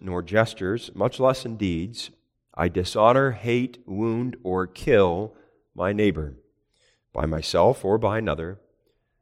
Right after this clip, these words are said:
but that I lay aside all desire of revenge, also that I hurt not myself, nor willfully expose myself to any danger.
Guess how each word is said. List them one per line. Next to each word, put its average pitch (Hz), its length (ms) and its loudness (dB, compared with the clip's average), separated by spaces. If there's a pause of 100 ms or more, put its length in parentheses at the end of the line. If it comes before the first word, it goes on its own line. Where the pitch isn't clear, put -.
(160)
but 107 120 0
that 107 140 10
I 104 120 8
lay 113 220 6
aside 110 400 4
all 110 300 4
desire 107 460 2
of 101 140 0
revenge, 92 600 -4 (380)
also 113 440 6
that 104 200 6
I 104 220 6
hurt 107 300 0
not 113 220 4
myself, 98 640 -2 (420)
nor 110 280 6
willfully 120 460 0
expose 123 600 2
myself 110 540 -4
to 95 120 -8
any 123 140 -4
danger. 87 540 -4